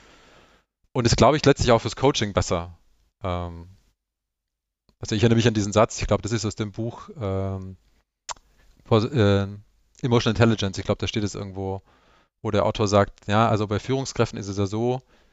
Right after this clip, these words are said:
die Eintrittskarte in die Führungsetage ist I Q. Wenn du nicht schlau bist, kommst du nicht hin, ja?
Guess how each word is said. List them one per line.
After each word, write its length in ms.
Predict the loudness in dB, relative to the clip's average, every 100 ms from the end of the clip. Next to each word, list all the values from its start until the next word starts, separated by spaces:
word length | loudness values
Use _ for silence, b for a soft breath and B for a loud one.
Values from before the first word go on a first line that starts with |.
| _ _ -10
die 100 | -2
Eintrittskarte 760 | 0 2 0 -2 2 4 4 0
in 120 | 0
die 100 | -8
Führungsetage 680 | -6 -6 -6 -4 0 0 -2
ist 100 | -8
I 120 | -12
Q. 240 | -10 -10 -12 _ _ _ _ _ _ _ _ _ _ _ _ _
Wenn 120 | -2
du 80 | 0
nicht 100 | 2
schlau 160 | 4 4
bist, 140 | 2
kommst 160 | -2 -4
du 20 |
nicht 80 | -2
hin, 180 | -2 -4 -6
ja? 180 | -4